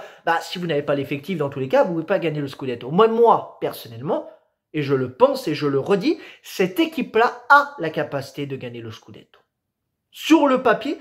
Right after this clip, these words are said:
cette équipe-là peut gagner le Scudetto. Après, il y a mille difficultés. Mais entendre ce type de discours, je pense que c'est pas correct. C'est pas correct parce qu'autrement, si Max Allegri dit ça, quel est l'objectif pour Max Allegri de revenir,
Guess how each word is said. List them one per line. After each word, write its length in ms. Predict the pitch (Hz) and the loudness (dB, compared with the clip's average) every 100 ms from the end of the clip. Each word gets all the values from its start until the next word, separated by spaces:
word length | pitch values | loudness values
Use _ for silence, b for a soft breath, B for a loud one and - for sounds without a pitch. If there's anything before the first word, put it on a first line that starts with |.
| B _ | B _
cette 280 | 180 165 | -6 -4
équipe-là 520 | 262 - 247 240 240 - _ | -6 -8 -2 0 0 -4 _
peut 220 | 269 254 | -2 -2
gagner 300 | 160 165 156 | -2 -2 -2
le 100 | 143 | -6
Scudetto. 480 | 135 - 120 98 - _ _ _ _ _ _ _ | -6 -12 -16 -16 -20 _ _ _ _ _ _ _
Après, 420 | 160 170 208 247 262 | -2 0 4 4 4
il 40 | |
y 20 | 220 | -2
a 40 | |
mille 200 | 220 220 | -4 -6
difficultés. 680 | 208 - 190 202 180 151 B B B | -8 -10 -10 -10 -6 -6 B B B
Mais 120 | 165 220 | 0 2
entendre 360 | 233 240 233 | 4 2 2
ce 100 | 226 | -2
type 260 | 214 247 202 | -4 -4 -6
de 80 | 226 | -6
discours, 460 | 214 - 285 294 | -6 -6 -4 -4
je 140 | - 277 | -4 -6
pense 260 | 294 285 | -4 -6
que 100 | 269 | -8
c'est 180 | 254 233 | -4 -4
pas 100 | 190 | -4
correct. 440 | - 113 107 - _ B B | -6 -10 -12 -20 _ B B
C'est 140 | - 214 | -4 4
pas 100 | 247 | 4
correct 240 | 247 277 | 4 2
parce 160 | 269 240 | 2 2
qu'autrement, 480 | 269 - 302 349 B B B | -2 0 2 2 B B B
si 320 | - - 294 | -16 -4 2
Max 340 | 269 220 - 214 | 4 4 2 0
Allegri 440 | 196 185 180 190 | 0 0 -2 -2
dit 120 | 160 | -4
ça, 440 | 170 240 285 - - b b _ | 0 0 0 -4 -18 b b _
quel 160 | 240 240 | 0 4
est 300 | 233 196 - | 4 2 -4
l'objectif 960 | 175 226 269 202 233 - 320 381 - _ _ | 2 4 4 0 -2 2 2 2 -6 _ _
pour 140 | 208 | 2
Max 280 | 226 240 - | 4 0 2
Allegri 380 | 226 208 214 285 | 2 2 -4 0
de 120 | 214 | 2
revenir, 540 | 180 190 247 202 262 | 2 4 4 4 -2